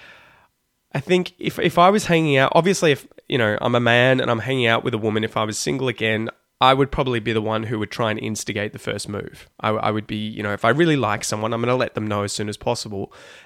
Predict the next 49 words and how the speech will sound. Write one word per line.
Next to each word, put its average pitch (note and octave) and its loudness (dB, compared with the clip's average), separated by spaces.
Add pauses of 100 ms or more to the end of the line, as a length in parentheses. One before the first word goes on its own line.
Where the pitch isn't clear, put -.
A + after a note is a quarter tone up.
(120)
and A2 -2
show C3 4
them G#2+ 0
that G#2 -2
I'm G#2 -2
not G#2 -2
just - -6
after, G2+ -2
say, F#2+ -4
a F#2+ -6
friendship, A2 -2
right? G#2 4
Like A2+ 2
if A2+ -6
I G#2+ 0
meet, B2+ 2 (440)
uh, A2+ 6
a A2+ 4
woman D#3 6
that C#3+ 6
I'm A#2+ 6
attracted E3 0
to, D#3 -2
uh, A2+ 2
I A2+ 0
get A#2+ 4
along C3+ 6
with D3+ 4
her, D3 6
she C#3 -4
seems B2+ 0
like B2 0
an A#2 0
amazing A#2 2
person, C#3 0
I'm C#3+ 4
gonna D#3+ 2
say B2+ 2
pretty B2+ -2
quickly, A2 -4 (600)
um, A2 0
"I'd A#2+ 2
love A#2+ 6
to C3 -2
take B2+ 0
you A2 2
out G2+ 2
sometime G#2 0
and G2+ -6